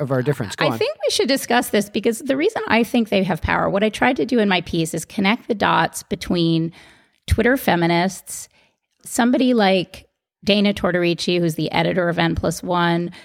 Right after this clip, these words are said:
Speaker 2: somebody you quoted, I, I quoted when you talked about the new totalitarian state, who's writing for the New Republic.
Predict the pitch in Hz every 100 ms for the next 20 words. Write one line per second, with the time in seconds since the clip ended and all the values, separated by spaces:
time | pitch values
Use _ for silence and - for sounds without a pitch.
0 | - - 220 220 214 196 190 - 180 175
1 | 170 156 - 170 165 - 170 - 170 170
2 | 160 - _ 202 170 165 170 - 165 175
3 | 170 170 - 175 185 175 165 - 170 165
4 | 160 170 - 170 165 165 - - - _
5 | _ - 202 185 175 170 165 196 175 170
6 | 165 165 190 160 175